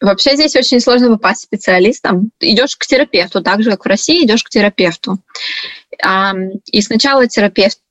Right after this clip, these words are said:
там какое-то своё назначит лечение, какие-то свои манипуляции сделают. Допустим, люди, у которых болит спина, к примеру. У меня болела вот спина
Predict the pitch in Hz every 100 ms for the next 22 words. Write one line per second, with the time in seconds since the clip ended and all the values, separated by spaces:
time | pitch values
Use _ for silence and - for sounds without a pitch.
0 | - 190 185 208 240 240 190 - 208 285
1 | 330 311 294 269 262 254 240 226 - 220
2 | 226 214 202 190 185 180 190 190 190 -
3 | - - 214 269 294 254 240 226 226 220
4 | 214 - 208 190 185 185 180 175 202 208
5 | 262 - 247 233 262 277 269 208 208 220
6 | 233 226 226 196 202 208 - 208 208 202
7 | 175 - 185 185 175 - 196 175 185 240
8 | 220 175 208 214 180 165 - - 190 165